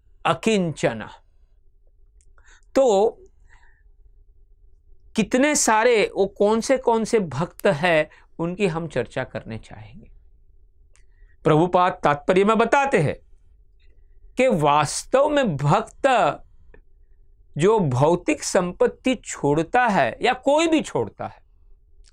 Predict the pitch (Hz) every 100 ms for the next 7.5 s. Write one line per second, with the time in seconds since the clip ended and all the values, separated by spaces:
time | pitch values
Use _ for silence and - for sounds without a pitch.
0 | - - - - - 202 262 226 269 -
1 | 254 - - _ - _ _ - 202 202
2 | - 247 240 240 233 165 160 - - 202
3 | 202 202 - 123 135 180 165 117 110 -
4 | - 101 - 135 120 - - - - -
5 | _ _ - - 160 156 165 156 151 143
6 | 165 156 156 151 175 175 196 180 170 170
7 | - 262 220 135